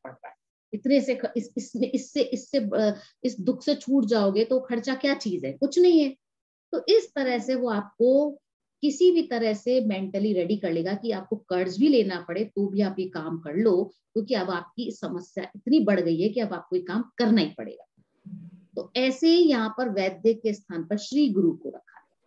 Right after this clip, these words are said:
कि श्री, श्री गुरु जो हैं वो पहले तो बताएंगे, "तुम्हें बीमारी कौन सी है, कौन सा रोग है?" तो कहेंगे, "कर्म बंधन रूपी तुमको रोग है।"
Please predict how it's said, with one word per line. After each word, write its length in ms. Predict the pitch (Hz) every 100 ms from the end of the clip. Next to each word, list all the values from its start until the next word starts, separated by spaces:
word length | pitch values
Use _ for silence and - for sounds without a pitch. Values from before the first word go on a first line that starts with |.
| _ _ _ _ _ -
कि 80 | 214
श्री, 440 | - 262 277 -
श्री 300 | 208 254 269
गुरु 240 | 202 220 208
जो 200 | 180 165
हैं 200 | 156 226
वो 120 | 233
पहले 260 | 196 180 175
तो 120 | 170
बताएंगे, 420 | 165 160 160 214
"तुम्हें 280 | 226 196 170
बीमारी 400 | 156 160 160 180
कौन 220 | 196 254
सी 160 | 302 302
है, 80 | 214
कौन 200 | 180 170
सा 140 | -
रोग 340 | 156 185 269 294
है?" 100 | 240 - _ _ _ _
तो 60 |
कहेंगे, 240 | - 147 143
"कर्म 220 | - 190 220
बंधन 340 | 247 254 269
रूपी 240 | 277 262
तुमको 320 | 285 269 254 269
रोग 300 | 254 254 240
है।" 160 | 220